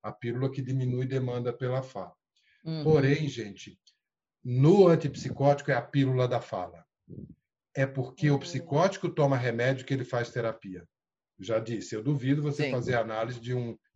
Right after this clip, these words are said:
Speaker 1: esquizofrênico que não esteja medicado. Você não faz análise, porque
Speaker 2: Não.
Speaker 1: ele não associa,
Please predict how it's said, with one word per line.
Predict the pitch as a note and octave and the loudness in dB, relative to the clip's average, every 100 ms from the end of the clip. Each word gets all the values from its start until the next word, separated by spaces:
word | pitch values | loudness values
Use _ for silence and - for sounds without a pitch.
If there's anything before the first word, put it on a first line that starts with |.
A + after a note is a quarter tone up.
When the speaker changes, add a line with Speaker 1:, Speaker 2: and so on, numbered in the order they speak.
| A2 - - | -18 -18 -12
Speaker 1:
esquizofrênico | - - A2+ - A2+ A2+ _ | -6 -4 -6 -6 -8 -8 _
que | B2 | -8
não | A#2+ | -6
esteja | A#2 G#2+ G#2+ | -6 -6 -6
medicado. | G#2+ - - - _ _ _ | -8 -12 -16 -18 _ _ _
Você | - A2+ | -10 -6
não | B2 | -4
faz | B2+ A2+ | -2 -2
análise, | - - _ _ _ _ _ - | -4 -18 _ _ _ _ _ -20
porque | - | -6
Speaker 2:
Não. | C3+ | -6
Speaker 1:
ele | G#2+ | -4
não | A2 | -4
associa, | A2 - B2+ - G#2+ E2+ | -6 -8 -10 -10 -12 -12